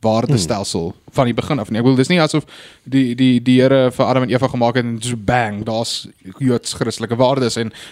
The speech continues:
Speaker 1: en dit seef hier in die wêreld nie. Nou, op
Speaker 2: Ja, wel alles behalwe.
Speaker 1: Ja, en presies. Op, op watter punt het dit amper, ek wil nie sê die norm geword nie, maar op watter punt het dit begin, verstaan, sy greep vasmaak oor die wêreld en die samelewing?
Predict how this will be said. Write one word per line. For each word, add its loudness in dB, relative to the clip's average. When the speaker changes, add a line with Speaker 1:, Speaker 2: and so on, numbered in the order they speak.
Speaker 1:
en -4
dit -2
seef 2
hier 0
in 2
die 0
wêreld 2
nie. -6
Nou, 2
op 2
Speaker 2:
Ja, 0
wel 2
alles 0
behalwe. -2
Speaker 1:
Ja, 6
en -2
presies. -4
Op, -6
op -2
watter 2
punt -2
het 0
dit 0
amper, 0
ek 0
wil 2
nie 0
sê 4
die 0
norm 0
geword -2
nie, 4
maar 2
op -2
watter 2
punt -2
het 0
dit 0
begin, -2
verstaan, 0
sy 0
greep 0
vasmaak -2
oor 0
die -2
wêreld 0
en -2
die 0
samelewing? -2